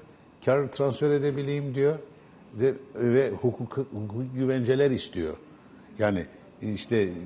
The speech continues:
gece yarısı kararlarıyla oyun sırasında oyun kuralları değişmesin, bu konuyla ilgili garantiler istiyor. Bizimkiler de istiyor. E, onda, bizden de onlar istiyor. tüsiad da buna işaret ediyor. Diyor ki bunu yapabilmek için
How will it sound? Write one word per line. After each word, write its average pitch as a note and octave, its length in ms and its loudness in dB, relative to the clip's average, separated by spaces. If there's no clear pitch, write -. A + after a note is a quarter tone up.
gece A2+ 260 0
yarısı A#2 380 0
kararlarıyla A2+ 680 0
oyun G#2 260 2
sırasında G#2+ 560 -2
oyun G2+ 220 0
kuralları G#2 520 -2
değişmesin, G2+ 600 -4
bu A2 80 -4
konuyla G#2 380 2
ilgili G2 260 0
garantiler G2+ 540 0
istiyor. F2 320 -6
Bizimkiler F3+ 540 0
de D3+ 80 -2
istiyor. F2+ 400 -6
E, A#2+ 100 2
onda, A#2+ 440 -2
bizden E3 320 0
de F#3+ 40 2
onlar F3+ 240 2
istiyor. A2+ 280 -2
tüsiad F3 440 0
da D#3+ 100 0
buna F3 180 0
işaret G#2 400 0
ediyor. G2 240 -2
Diyor D#3+ 140 -4
ki A2+ 160 -8
bunu A#2 140 -2
yapabilmek A#2+ 580 -2
için F2+ 220 -10